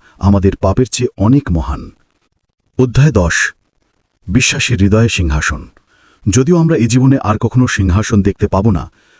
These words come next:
তবুও আমাদের হৃদয় এর সাথে সংযুক্ত হতে পারে। প্রার্থনা, জিকির, রোজা, ধৈর্য এবং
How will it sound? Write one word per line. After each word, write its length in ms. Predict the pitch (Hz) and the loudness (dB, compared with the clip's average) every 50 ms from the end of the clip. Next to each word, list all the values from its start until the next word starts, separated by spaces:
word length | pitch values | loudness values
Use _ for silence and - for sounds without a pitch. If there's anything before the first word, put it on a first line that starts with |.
| _ - | _ -4
তবুও 400 | - 113 90 98 95 85 98 135 - _ _ _ | -4 0 2 2 2 2 0 -4 -6 _ _ _
আমাদের 340 | - 85 95 98 87 95 82 | -2 0 0 2 2 2 2
হৃদয় 300 | 78 95 87 110 120 135 - | 2 0 2 2 0 0 0
এর 100 | 104 104 | -2 -4
সাথে 280 | - - 104 92 - 98 | -2 -4 -6 -6 -4 -4
সংযুক্ত 480 | - - 85 90 90 92 117 - - | -2 0 2 2 2 0 -2 -2 -2
হতে 220 | 107 80 82 - 85 | -4 -4 -2 -6 -6
পারে। 260 | - 71 - - - _ _ _ _ _ _ _ _ - _ | -6 -8 -10 -12 -16 _ _ _ _ _ _ _ _ -8 _
প্রার্থনা, 580 | - 95 95 - - - 107 95 92 101 110 - _ _ _ - | 0 0 0 -2 0 0 2 2 2 0 -2 -4 _ _ _ -6
জিকির, 500 | 92 76 98 98 - - 98 98 95 95 - _ _ - | -2 0 0 0 0 0 0 0 0 -2 -10 _ _ -4
রোজা, 460 | 82 87 101 98 95 98 87 87 92 - _ _ _ - | 0 0 2 2 2 0 0 -2 -4 -6 _ _ _ -12
ধৈর্য 480 | - 87 110 131 113 90 - 76 - - - _ _ _ _ | -2 2 2 2 2 -2 -6 -8 -8 -10 -18 _ _ _ _
এবং 200 | 101 104 113 | 0 2 2